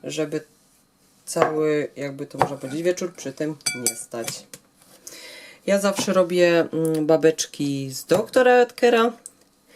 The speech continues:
E, przeważnie właśnie zawsze kupuję z, z płatkami czekolady, one są dobre, ale są też jeszcze czekoladowe. Mam je tutaj akurat, e, w domu, tutaj w szafce, więc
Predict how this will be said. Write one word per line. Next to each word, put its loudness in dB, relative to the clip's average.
E, 4
przeważnie 2
właśnie -2
zawsze -4
kupuję -2
z, -8
z -10
płatkami -4
czekolady, 2
one -4
są -10
dobre, 2
ale 2
są -6
też -6
jeszcze -4
czekoladowe. 2
Mam -6
je -6
tutaj -16
akurat, -8
e, -4
w -16
domu, 2
tutaj -8
w -12
szafce, 2
więc -2